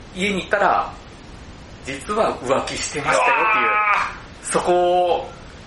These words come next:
Speaker 1: を見てしまうわけですね。
Speaker 2: はい。
Speaker 1: あ、で、もうそこで、悦子は悲しむわけですよ。「何なの？」みたいな。「もう私もう別れる。出ていく」って言って、その部屋をバーって出て行って、失意のどん底に落ちるわけね。
Speaker 2: はい。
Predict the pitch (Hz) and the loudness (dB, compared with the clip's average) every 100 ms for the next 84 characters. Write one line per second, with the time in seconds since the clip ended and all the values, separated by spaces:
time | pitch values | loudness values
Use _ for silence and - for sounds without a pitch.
0 | - 165 175 185 - 208 139 107 101 92 | 0 2 2 -2 0 0 2 2 2 0
1 | 98 95 104 - 107 147 - - - - | -4 -2 -2 0 0 -2 -4 -16 -12 -8
2 | 98 110 - - 190 180 - - - - | -6 -6 -6 -2 0 0 -2 -6 -16 -18
3 | - 185 - 143 98 92 90 - - 180 | -4 -4 -2 -2 2 4 2 -2 2 4
4 | 196 214 170 110 - 101 - - - - | 4 2 2 0 -6 -8 -10 -16 -18 -4
5 | - 240 427 277 220 - 87 85 - - | 0 2 2 2 0 -2 -8 -10 -14 -18
6 | - - - - 113 110 170 - 127 98 | -18 -16 -14 -4 0 2 2 0 -4 0
7 | 113 - 226 240 - - - 214 208 - | 2 4 4 4 2 -2 -6 -2 -2 -2
8 | 127 107 113 107 - 151 - 160 - - | -4 -6 -8 -6 -2 -2 2 2 2 -2
9 | - - 156 160 - 107 113 110 101 123 | -4 0 2 0 -2 -2 -2 -4 -4 -2
10 | 107 - - - - - - - - - | -2 -4 -8 -12 -14 -16 -16 -12 -10 -8
11 | - 214 120 95 - 156 175 170 175 160 | -2 -2 0 -4 0 2 2 2 2 4
12 | 147 143 107 - 113 - 147 | 2 2 0 0 -4 0 0